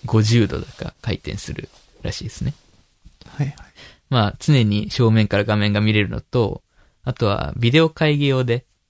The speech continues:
Speaker 1: そのユーザーが動いてもカメラがついてくるとか。
Speaker 2: はい。
Speaker 1: うん、っていう感じかな。うん。
Speaker 2: なるほど。
Speaker 1: で、えー、車載用は、まあ、ただ車載に向いたシガーソケットに対応したりとか、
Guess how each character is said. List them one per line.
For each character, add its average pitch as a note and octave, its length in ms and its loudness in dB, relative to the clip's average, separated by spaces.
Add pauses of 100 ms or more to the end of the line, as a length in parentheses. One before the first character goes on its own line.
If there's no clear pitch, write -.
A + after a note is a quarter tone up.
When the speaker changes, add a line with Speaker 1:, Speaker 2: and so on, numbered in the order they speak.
(160)
Speaker 1:
そ A2+ 60 -4
の G#2 120 -2
ユ C3 160 2
ー - 20 4
ザ B2+ 140 0
ー B2 40 2
が A#2+ 100 2
動 B2 180 2
い A2 60 2
て - 140 -6
も F#2 140 -4
カ - 120 -2
メ G2 100 4
ラ - 80 -4
が - 80 -10
つ - 160 -6
い - 60 -6
て - 100 -12
く - 140 -16
る - 120 -16
と - 100 -20
か。 - 180 -18 (400)
Speaker 2:
は - 160 -2
い。 C#3+ 220 -4
Speaker 1:
う - 40 -10
ん、 - 120 -8
っ - 120 -12
て - 80 -14
い - 60 -10
う - 20 -18
感 - 100 -8
じ - 80 -12
か G2+ 120 -6
な。 B2 120 -6 (640)
う - 60 -10
ん。 - 60 -12
Speaker 2:
な D#3 100 -2
る - 60 -10
ほ D#3 60 -14
ど。 G#3+ 80 -18 (1300)
Speaker 1:
で、 B2 220 -4
え A2 60 -6 (240)
ー、 - 20 -8
車 - 160 -4
載 A2+ 340 -2
用 G#2+ 220 -2
は、 A#2+ 240 -2 (380)
ま G2 120 -2
あ、 - 60 -6
た - 160 -4
だ F#2 100 -4
車 - 140 -6
載 F2 300 -4
に - 200 -6 (220)
向 F#2 160 -2
い E2+ 60 -6
た - 340 -8 (140)
シ G#2 160 -2
ガ G2+ 160 2
ー - 20 -2
ソ A2 140 -4
ケ - 160 -12
ッ - 120 -10
ト - 100 -8
に - 100 -6
対 - 200 -6
応 G2 100 -8
し - 100 -10
た - 80 -6
り - 100 -10
と - 140 -16
か、 - 240 -10